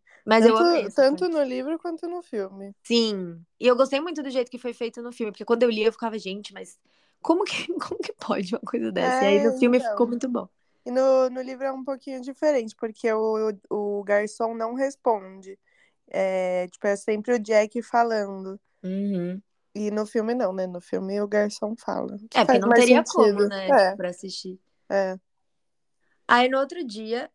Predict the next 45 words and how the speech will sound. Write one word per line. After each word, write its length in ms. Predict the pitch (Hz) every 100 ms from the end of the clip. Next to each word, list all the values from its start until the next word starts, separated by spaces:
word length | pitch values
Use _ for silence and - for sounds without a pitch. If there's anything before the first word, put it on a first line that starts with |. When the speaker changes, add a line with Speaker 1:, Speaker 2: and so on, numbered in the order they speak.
| _
Speaker 1:
ele 300 | - 226 233 _
ouve 280 | 220 233 240
uma 180 | 269 285
festa 440 | - 220 254 269
acontecendo 440 | 247 220 220 226 226
no 100 | 226
salão 300 | 233 220 220
do 80 |
hotel. 460 | 262 - 247 202 202 _
Então 220 | 240 254
ele 100 | 254
vai 180 | 262 262
lá 140 | 302 247
pra 160 | 302
festa 340 | 302 226 233 285
e 40 |
começa 300 | 277 240 247
a 40 |
beber. 380 | 220 254 208 143 _ _ _ _ _ _ _ _ _
E 100 | 254
aí 200 | 262 269
a 80 | 262
Wendy 380 | 254 240 262 247
e 20 |
o 40 |
Danny 320 | 226 202 202 247
começam 380 | 226 202 196
a 40 | 202
ficar 260 | - 208
assustados, 640 | 202 - 277 277 196 208 -
porque 240 | - 196
eles 140 | 196 190
ficam 220 | 202 208
ouvindo 240 | 202 202
o 40 | 196
Jack 280 | 190 196 -
cantar. 500 | 247 285 - 170 - - - - -
<laughs> 1200 | 202 190 - - - 240 _ 226 - _ - 294 - _ _ _ _
Aí 200 | 233 247
o 60 | 262
antigo 340 | 262 262 262
zelador 380 | 311 302 269 233
aparece 580 | 226 233 220 180 202 254
como 220 | 240 220
garçom, 580 | 208 247 339 - 196 285